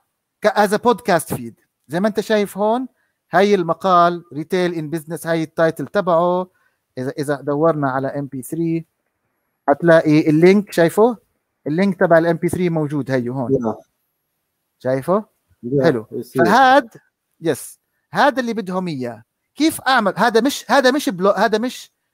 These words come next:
Speaker 1: هذا بس آر إس إس فيد عادي، مش بودكاست فيد. كيف بدي أعمله بودكاست فيد؟ بعمل كوبي لللينك تبعه، يا إما،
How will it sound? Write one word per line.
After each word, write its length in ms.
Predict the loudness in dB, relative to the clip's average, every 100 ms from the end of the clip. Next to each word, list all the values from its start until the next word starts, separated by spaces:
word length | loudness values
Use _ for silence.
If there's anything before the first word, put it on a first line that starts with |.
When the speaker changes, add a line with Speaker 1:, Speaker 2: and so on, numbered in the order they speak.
| _ _ _ -4
Speaker 1:
هذا 200 | -2 0
بس 200 | -2 0
آر 140 | 0
إس 140 | 0 -6
إس 120 | -12
فيد 240 | -10 -6
عادي، 360 | -2 -4 -6 -14
مش 560 | -8 -8 -10 -18 -20 _ 0
بودكاست 520 | 0 2 -2 -2 -8
فيد. 220 | -14 -14 _ _ _ _ _
كيف 180 | 0 0
بدي 280 | 0 -2 2
أعمله 320 | 2 2 0
بودكاست 520 | 0 -4 -2 -2 -2
فيد؟ 300 | -8 -12 -14 _ _ _ _ _ _ _ _ _ _
بعمل 420 | -4 2 2 2 0
كوبي 300 | 0 -2 0
لللينك 400 | -2 -2 -6 -6
تبعه، 400 | -6 -2 -2 -2 -6 0
يا 200 | 2 2
إما، 380 | 0 -2 -2